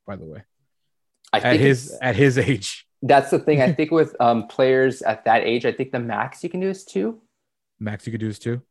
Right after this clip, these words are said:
Speaker 2: I believe. I would have to get double
Speaker 1: For, like,
Speaker 2: checked.
Speaker 1: sixty million dollars?
Speaker 2: Something like,
Speaker 1: <laughs>
Speaker 2: like, basically what he did with the Lakers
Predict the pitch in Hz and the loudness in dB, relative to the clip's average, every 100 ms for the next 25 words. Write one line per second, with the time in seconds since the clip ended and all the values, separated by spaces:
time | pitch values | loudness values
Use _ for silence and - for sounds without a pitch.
0 | - 113 104 123 131 135 113 120 131 139 | 0 0 4 4 6 6 8 6 6 2
1 | 131 117 117 117 147 120 92 - 151 - | 0 2 4 6 6 6 2 0 -4 -4
2 | 147 139 131 127 113 110 127 139 - _ | -2 0 2 2 0 0 -2 -2 -10 _
3 | _ _ _ _ _ 131 - - 120 104 | _ _ _ _ _ -14 -14 0 0 0
4 | 107 101 95 165 143 - - 185 190 202 | 0 0 2 2 2 0 0 0 4 4
5 | 160 151 143 127 123 113 110 104 | 6 4 4 2 2 2 2 -2